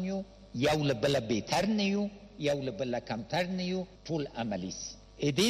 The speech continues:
دپاره ضرور ده چې هم ټول حرکت هم په دې باندې چې سولې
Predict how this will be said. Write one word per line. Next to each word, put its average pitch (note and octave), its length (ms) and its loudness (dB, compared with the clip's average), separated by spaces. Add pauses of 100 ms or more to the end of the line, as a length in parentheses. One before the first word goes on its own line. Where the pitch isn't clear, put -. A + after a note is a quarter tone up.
دپاره F#3+ 420 2 (540)
ضرور D3 320 4 (100)
ده F2 100 -4 (260)
چې D3+ 80 2 (120)
هم D3 160 2 (640)
ټول A#3 160 4 (120)
حرکت F3+ 500 2
هم F3 120 -4 (380)
په C3 60 2 (100)
دې E3+ 100 6 (120)
باندې F3 500 2 (320)
چې C#3+ 80 0 (140)
سولې D#3+ 260 4